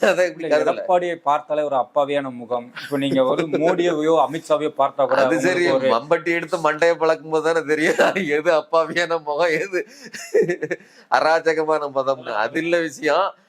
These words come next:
Speaker 1: நாம சொல்றது என்ன விஷயம் அப்படின்னா, ஒரு ட்ராக் ரெக்கார்டு இவருக்கு இப்படி ஒரு மோசமான ஹிஸ்டரி இருக்கிறதுனால அந்த அச்சம் வந்து செங்கோட்டையனுக்கு இருக்கலாம் அல்லது பாஜகவுக்கு இருக்கலாம் ஒன்று, அல்லது இப்படி சொல்வதன் மூலமாக மறைமுகமாக, அஹ், எடப்பாடி அவர்கள் விமர்சிக்கிறார்கள்.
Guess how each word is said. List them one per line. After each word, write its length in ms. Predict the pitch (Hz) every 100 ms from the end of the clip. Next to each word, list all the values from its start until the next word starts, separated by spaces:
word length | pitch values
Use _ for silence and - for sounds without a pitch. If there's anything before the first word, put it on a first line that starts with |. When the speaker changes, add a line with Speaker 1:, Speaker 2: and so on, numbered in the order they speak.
| _ _
Speaker 1:
நாம 300 | 117 147 185 180
சொல்றது 400 | 180 202 220 190
என்ன 180 | 170 180 160 120 -
விஷயம் 360 | 120 - 156 135
அப்படின்னா, 340 | 110 110 165 202
ஒரு 140 | 170
ட்ராக் 380 | - 202 240 233
ரெக்கார்டு 380 | 208 190 214 208
இவருக்கு 260 | 185 156
இப்படி 180 | 147 143
ஒரு 140 | 143 131
மோசமான 500 | 135 170 170 175 196
ஹிஸ்டரி 320 | 180 160 -
இருக்கிறதுனால 600 | 196 165 151 131 131 151 190
அந்த 220 | 165 202
அச்சம் 360 | 190 185 226 208
வந்து 280 | 175 170 180
செங்கோட்டையனுக்கு 720 | 175 160 160 165 165 156 139 143
இருக்கலாம் 380 | 143 151 208
அல்லது 280 | 160 156 170
பாஜகவுக்கு 680 | 156 143 147 156 143 143 127
இருக்கலாம் 340 | 120 120 110 107
ஒன்று, 340 | 139 143 220 - _ -
அல்லது 280 | 147 214 233
இப்படி 180 | 185 156
சொல்வதன் 460 | 190 233 247 233
மூலமாக 420 | 202 196 190 208 214
மறைமுகமாக, 880 | 156 185 240 247 226 202 208 196 214 - _ _ _ -
அஹ், 360 | 165 170 156 156 156
எடப்பாடி 560 | 156 165 170 170 147 147 190
அவர்கள் 300 | 156 147 156
விமர்சிக்கிறார்கள். 800 | 147 202 233 220 - 127 98 -